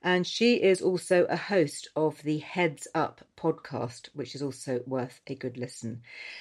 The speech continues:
And I have to say that this podcast was revelatory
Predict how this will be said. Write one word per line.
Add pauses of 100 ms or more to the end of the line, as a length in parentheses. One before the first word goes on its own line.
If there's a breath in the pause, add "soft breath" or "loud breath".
(220 loud breath)
And
I
have
to
say
that
this
podcast
was
revelatory